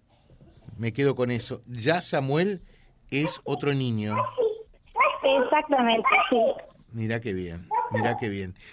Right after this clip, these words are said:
Speaker 1: Fíjate que la, la mamá, por ejemplo, quizás y con, con todo respeto, eh, para Ama, eh, decía, aunque sea, eh, necesito algo porque ya no lo puedo subir, porque encima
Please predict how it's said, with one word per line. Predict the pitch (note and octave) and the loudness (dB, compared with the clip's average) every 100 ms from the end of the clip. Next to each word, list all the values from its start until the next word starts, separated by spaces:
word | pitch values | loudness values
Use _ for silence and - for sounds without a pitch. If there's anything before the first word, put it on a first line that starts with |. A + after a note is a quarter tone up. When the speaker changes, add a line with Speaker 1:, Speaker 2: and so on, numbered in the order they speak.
| - | -18
Speaker 1:
Fíjate | A#2 D3 D#3+ | -2 -2 0
que | D3 | 0
la, | C3+ - | 0 -2
la | A#2 A2+ | 0 2
mamá, | A#2+ A#2+ C#3+ C#3 | 2 4 6 4
por | - G#2+ | 4 0
ejemplo, | - B2+ G#2 G2+ - C#3+ D#3+ - _ _ _ _ _ | 2 2 2 0 4 4 4 -4 _ _ _ _ _
quizás | - A2+ - C#3 C#3+ | -10 -8 -2 -2 -2
y | A2+ | -8
con, | - G2+ F2+ - | -4 -4 -4 -4
con | G2+ | -2
todo | A#2+ A#2+ | 2 2
respeto, | A#2 A2+ - A#2+ E2+ G#2+ G2+ - | 2 -4 0 0 0 -4 -4 -8
eh, | G#2 F#2 - | -6 -4 -2
para | G2 G2 | 2 2
Ama, | F#2 G#2+ - - - - A2 | 2 0 -2 -8 -20 -10 -8
eh, | - | -8
decía, | G#2+ G#2 C#3 A#2+ | -6 0 2 2
aunque | B2 A#2+ B2 | 2 0 0
sea, | A2+ - C#3+ E3 D3+ - - - - | 0 6 8 8 2 -12 -20 -20 -16
eh, | A#2+ A2 A2 | -10 -10 -10
necesito | A#2 A#3+ A2+ C5 C5+ C#5+ - A4 F#4+ | -10 -8 -8 -6 -6 -4 -4 -4 -2
algo | F#3 E3+ C#3+ | -2 -2 -2
porque | B2+ B2 | -4 -6
ya | A#2 E3 | -2 -2
no | G3 | 0
lo | F3 C3+ | 0 2
puedo | F3 G3+ F#3+ | 6 6 6
subir, | - B2 F#3 G#3 | 6 4 4 4
porque | D3 A#2+ | 2 2
encima | B2 F3 F#3 | 2 4 4